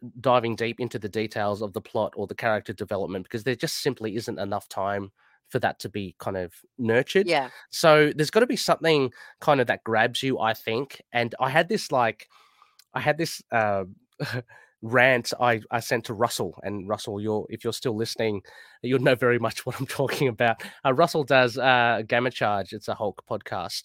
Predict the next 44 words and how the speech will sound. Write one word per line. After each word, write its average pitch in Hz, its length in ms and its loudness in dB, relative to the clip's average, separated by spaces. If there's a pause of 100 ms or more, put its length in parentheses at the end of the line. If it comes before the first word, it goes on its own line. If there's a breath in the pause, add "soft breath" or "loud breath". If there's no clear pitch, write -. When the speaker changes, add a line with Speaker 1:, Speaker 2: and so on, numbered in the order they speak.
Speaker 2:
Yeah. 165 160 2 (400 soft breath)
Speaker 1:
And 131 180 4
I 135 120 8
was 135 240 2
just 160 200 -4
telling 190 240 2
him 175 140 2
my, 143 320 4 (240)
you 208 100 -2
know, 180 140 2
my 165 260 0
unhappiness 147 640 -4
with 131 240 -2 (120)
the, 123 240 -4
the 120 80 -12
current 120 360 -4
Cates - 360 -4
run 85 300 -6 (220)
<laughs> 131 240 -4
because, 131 520 -6 (500 loud breath)
Speaker 2:
Mm. 117 60 -2
Speaker 1:
uh, 113 140 2
I 123 40 2
just 120 160 -10
think - 140 -4
I 123 60 -4
can't 147 300 -2
really 117 220 -6
latch 113 240 -4
onto 110 320 -6
it. 87 140 -12
There 107 100 -6
are 107 40 -6
a 110 40 -8
lot 113 160 -4
of 85 80 -6
ideas. 107 380 -6 (180 soft breath)
There 165 100 2
are 175 40 4
a 180 60 4
lot 196 200 4
of, 214 140 -2
like, 135 160 0
hooks - 560 -4